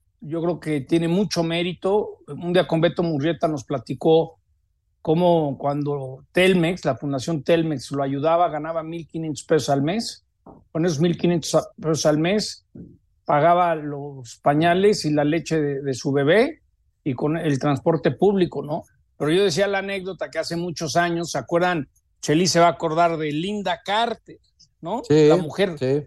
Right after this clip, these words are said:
Speaker 1: que era la
Speaker 2: Maravilla.
Speaker 1: más guapa de guapas, era como guau, ¿no? Entonces,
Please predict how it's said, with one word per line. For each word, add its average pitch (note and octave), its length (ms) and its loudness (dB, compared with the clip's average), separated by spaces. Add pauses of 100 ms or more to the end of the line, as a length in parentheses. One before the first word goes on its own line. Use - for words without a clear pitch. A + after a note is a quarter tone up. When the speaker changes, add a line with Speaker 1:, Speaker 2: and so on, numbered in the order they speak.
Speaker 1:
que F3+ 80 -2
era F#3+ 280 2
la - 20 -14 (100)
Speaker 2:
Maravilla. D3+ 300 4
Speaker 1:
más C#3 120 4
guapa G3+ 360 2
de E3 100 -6
guapas, F#3 560 -2
era G#3 260 -2
como F3 220 -12 (100)
guau, A3 380 -2
¿no? G#3+ 120 -8
Entonces, F#3+ 560 -6